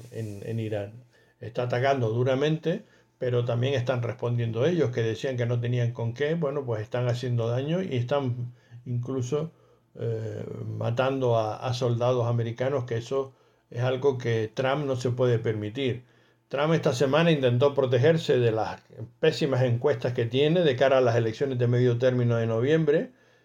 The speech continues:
eh, donde podría perder el control de las dos cámaras y corre el riesgo de afrontar un impeachment. Y bueno, pues esta semana dirigió un discurso a la nación donde denunció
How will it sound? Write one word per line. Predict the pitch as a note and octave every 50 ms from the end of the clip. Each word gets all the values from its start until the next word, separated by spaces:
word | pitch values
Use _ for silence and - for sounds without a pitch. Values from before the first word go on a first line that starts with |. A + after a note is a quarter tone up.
| _ _ _ _
eh, | - A#2+ A#2+ A#2 A#2 A2+
donde | A#2 A#2+ B2 A#2+ B2 B2
podría | A#2+ A#2+ A#2 A#2+ C3+ C#3+ C3+
perder | C3+ B2 B2 B2+ C3 B2+
el | B2+ B2 B2
control | B2 A#2 A#2 A#2 A#2+ C3+ C#3 C#3 C3
de | B2+ A#2
las | A2+ G#2+ G#2+
dos | C3 B2 B2
cámaras | - D3+ D3 D3 D#3 D3 C3 B2+ A#2+ A#2+
y | B2
corre | A#2+ B2+ C#3 C3+ C3+ B2+
el | A#2 A2+ A2+
riesgo | A#2+ C#3+ D#3 D#3+ D3 C#3+ C3
de | A#2+ A#2+
afrontar | A2+ - - A#2 A#2 A#2+ A#2+ B2+ C3 C3
un | B2+ B2+
impeachment. | B2+ B2 A#2+ B2 D3+ C#3+ B2 - D#3+ E3 F3 G#3+ B3+ - - _ _ _ _ _ _ _ _
Y | C#3+ B2 B2 A#2 A#2 A#2
bueno, | A#2+ A#2+ B2+ B2+ C#3+ D3 C3+
pues | C3 B2 B2
esta | B2 C3 B2
semana | B2 C3+ B2 B2+ C#3 D3 C#3+
dirigió | C3+ B2+ A#2+ A2+ G#2+ A#2+ C3
un | C3 B2+
discurso | C3 B2 B2+ C3+ C#3 B2+ B2 C#3
a | B2+
la | B2+
nación | B2+ B2+ B2 B2 B2 D3 C#3+ D3
donde | C#3+ C#3+ C#3 C3+ C3 B2+
denunció | B2+ B2+ B2 B2 A#2+ A#2 A#2 - - C#3 C3+ C#3+ D3+ E3